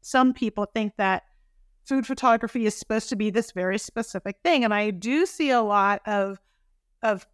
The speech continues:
bloggers in particular who have all decided that food photography is supposed to look this very specific way.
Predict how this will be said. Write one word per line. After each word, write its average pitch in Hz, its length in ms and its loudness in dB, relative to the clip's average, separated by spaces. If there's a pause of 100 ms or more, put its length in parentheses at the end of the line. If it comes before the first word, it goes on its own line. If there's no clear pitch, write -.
bloggers 247 760 4
in 262 120 0
particular 233 1000 0
who 233 140 -4
have 208 160 -2
all 220 240 2
decided 269 680 2
that 208 340 2
food 262 240 -8
photography 247 540 2
is 233 80 -4
supposed - 360 -4
to 240 80 -2
look 220 220 0
this - 220 -6
very 202 260 0
specific 214 680 -6
way. 196 600 0